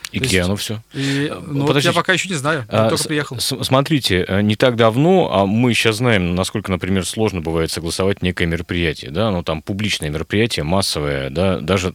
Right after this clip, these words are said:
Speaker 1: не знаю, на пятьдесят — сто человек. А, хотя это, в общем-то, по закону, мы знаем, носит уведомительный характер. И вообще есть конституция, к-, на которой все, ну, все понятно. Значит, э, вопрос следующий.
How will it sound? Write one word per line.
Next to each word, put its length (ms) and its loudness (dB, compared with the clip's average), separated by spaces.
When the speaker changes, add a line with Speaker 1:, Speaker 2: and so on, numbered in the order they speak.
Speaker 1:
не 100 -2
знаю, 180 -6
на 60 -4
пятьдесят — 440 -4
сто 180 -4
человек. 480 -4
А, 200 2
хотя 240 2
это, 160 0
в 60 0
общем-то, 280 -2
по 100 -2
закону, 360 4
мы 120 4
знаем, 280 4
носит 320 0
уведомительный 580 0
характер. 480 -2
И 80 -2
вообще 280 0
есть 100 -2
конституция, 640 -2
к-, 120 -2
на 100 2
которой 300 2
все, 280 0
ну, 520 -2
все 180 0
понятно. 360 0
Значит, 260 2
э, 60 0
вопрос 420 2
следующий. 480 -2